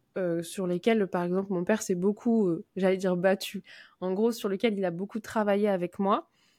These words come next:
c'est le fait que quand on rencontrait une équipe qui était genre numéro deux du classement et que nous, on était dixième,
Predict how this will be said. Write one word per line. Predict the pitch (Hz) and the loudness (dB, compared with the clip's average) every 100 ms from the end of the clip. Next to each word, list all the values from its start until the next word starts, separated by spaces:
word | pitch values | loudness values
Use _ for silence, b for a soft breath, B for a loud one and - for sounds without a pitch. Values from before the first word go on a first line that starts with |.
| _ | _
c'est | - 247 | -2 4
le | 226 | 4
fait | 214 247 247 | 4 2 0
que | 226 | -2
quand | 226 208 | 0 -2
on | 214 | 0
rencontrait | 196 202 208 - 233 233 | 0 2 0 2 2 2
une | 202 196 | 2 0
équipe | 202 226 - | 0 -2 0
qui | 202 | 0
était | 202 208 | 4 4
genre | 185 180 175 - | 4 2 2 0
numéro | 196 208 202 208 | 4 4 4 4
deux | 208 | 4
du | 196 | 2
classement | - 208 196 214 208 | 2 2 4 2 2
et | 202 | 0
que | - | 0
nous, | 202 | 2
on | 208 | 2
était | 180 185 | 0 -2
dixième, | 170 180 190 247 240 | -4 0 4 4 2